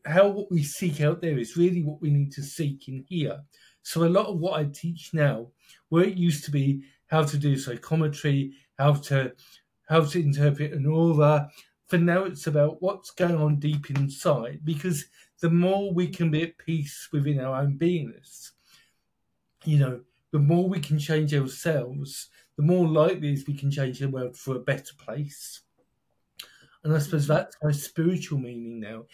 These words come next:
Speaker 1: is helping people find themselves. And, and I think mediumship, because it's,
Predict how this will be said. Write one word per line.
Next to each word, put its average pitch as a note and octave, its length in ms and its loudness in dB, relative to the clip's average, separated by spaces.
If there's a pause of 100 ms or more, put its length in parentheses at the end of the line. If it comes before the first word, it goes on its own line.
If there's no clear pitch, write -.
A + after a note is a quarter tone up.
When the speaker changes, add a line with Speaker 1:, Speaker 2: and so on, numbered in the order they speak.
(180)
Speaker 1:
is C#3+ 320 2 (420)
helping E3 500 0
people D3 360 -4
find C#3+ 400 2
themselves. C#3 640 -6 (1080)
And, D3 460 4 (640)
and E3 180 2
I D3+ 40 0
think E3+ 320 -2 (500)
mediumship, D#3 840 0
because D3+ 320 -6
it's, - 240 -14